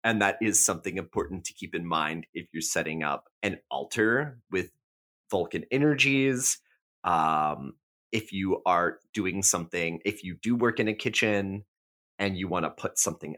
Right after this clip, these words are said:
up for Vulcan, like a sigil or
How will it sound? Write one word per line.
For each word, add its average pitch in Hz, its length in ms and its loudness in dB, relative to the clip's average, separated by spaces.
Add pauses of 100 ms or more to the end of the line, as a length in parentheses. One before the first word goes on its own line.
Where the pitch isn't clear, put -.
up - 280 0
for 110 160 0
Vulcan, 92 560 0
like 71 240 -6
a 62 140 -12
sigil 90 1080 0 (420)
or 76 800 0